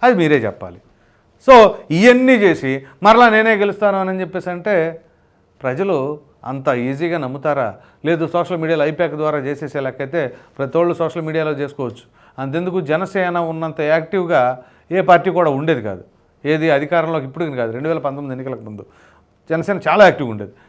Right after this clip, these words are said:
కానీ మరి జనసేన విజయం సాధించలేదే. అప్పుడు టీడీపీ చాలా యాక్టివ్గా ఉంది, మరి ఎన్ని సీట్లు వచ్చి? ఇరవై మూడు వచ్చినాయిగా. మరి మొన్నటిదాకా వైసీపీ ఎంత యాక్టివ్గా ఉండేది? ఎన్ని సీట్లు వచ్చినాయి? పదకొండు సీట్లు ఎందుకు వచ్చినాయి? మరి సోషల్ మీడియా బ్రహ్మాండంగా ఉందిగా, మరి అప్పుడు ఐపాక్గా చేసింది.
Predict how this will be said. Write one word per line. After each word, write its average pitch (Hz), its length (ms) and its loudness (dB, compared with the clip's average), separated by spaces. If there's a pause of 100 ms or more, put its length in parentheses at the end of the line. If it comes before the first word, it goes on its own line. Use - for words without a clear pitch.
(160)
కానీ 190 140 4
మరి 180 160 0
జనసేన 175 320 -2
విజయం 170 240 -8
సాధించలేదే. 185 680 -6 (380)
అప్పుడు 165 240 2
టీడీపీ 233 440 2
చాలా 160 200 8
యాక్టివ్గా 190 360 4
ఉంది, 101 180 -10 (280)
మరి 185 120 2
ఎన్ని 190 120 -2
సీట్లు 202 220 -4
వచ్చి? 208 100 -8
ఇరవై 170 180 -2
మూడు 196 120 -2
వచ్చినాయిగా. 196 420 -8 (600)
మరి 202 100 4
మొన్నటిదాకా 220 800 8 (140)
వైసీపీ 220 360 4
ఎంత 190 200 2
యాక్టివ్గా 220 320 2
ఉండేది? 208 540 -2 (580)
ఎన్ని 208 140 0
సీట్లు 214 260 0
వచ్చినాయి? 196 420 -4 (140)
పదకొండు 202 280 4
సీట్లు 208 220 -2
ఎందుకు 208 180 -4
వచ్చినాయి? 190 440 -8 (260)
మరి 170 100 0
సోషల్ 196 280 4
మీడియా 220 200 4
బ్రహ్మాండంగా 196 440 2
ఉందిగా, 123 300 -2 (920)
మరి 220 120 8
అప్పుడు 202 180 8
ఐపాక్గా 208 360 6
చేసింది. 170 600 -2